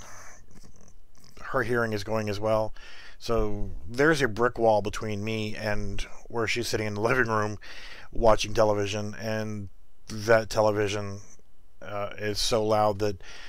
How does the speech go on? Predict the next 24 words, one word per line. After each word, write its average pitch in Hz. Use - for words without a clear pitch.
many 123
times 117
that 107
I 113
can 117
actually 110
hear 117
the 110
television 104
as 110
if 113
I 113
was 113
in 104
the 101
room 98
with 98
her. -
It's -
that 110
bad. -
Mm, 104
yeah. 98
So, 131